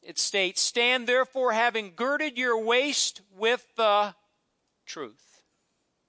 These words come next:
The belt of truth was the most important, and,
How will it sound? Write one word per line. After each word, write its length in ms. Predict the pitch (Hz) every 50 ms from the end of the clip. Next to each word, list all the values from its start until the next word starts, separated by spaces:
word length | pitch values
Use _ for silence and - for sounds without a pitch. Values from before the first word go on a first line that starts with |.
| _ _ _ _ _ _ _ _ _ _ _ _ _ _ _ _ _ _ _
The 100 | - 170
belt 400 | 139 214 233 277 311 330 320 -
of 140 | 285 226 -
truth 500 | - - 214 180 151 156 180 - - - _ _ _ _ _ _ _
was 240 | 165 170 170 - -
the 100 | 170 165
most 460 | 170 170 185 233 277 294 - - -
important, 680 | 269 254 240 - - - 262 240 226 202 160 170 165 165 -
and, 180 | 180 180 175